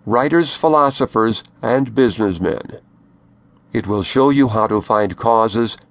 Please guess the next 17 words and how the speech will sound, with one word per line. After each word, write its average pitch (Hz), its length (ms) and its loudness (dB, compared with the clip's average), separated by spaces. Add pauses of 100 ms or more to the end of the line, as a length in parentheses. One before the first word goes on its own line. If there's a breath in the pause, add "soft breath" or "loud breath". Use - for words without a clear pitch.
(180)
and 101 160 -2
overcome 117 580 0
errors, 95 520 0 (220)
and 123 160 0
how 107 160 2
to 113 200 2
open 156 260 0
yourself 147 480 2
up 131 220 0
to 107 100 -2
flashes 123 560 -2
of 120 100 -4
insight 143 600 0
and 107 280 -2
to 98 120 -2
sudden 113 420 -2
discoveries. 104 880 -4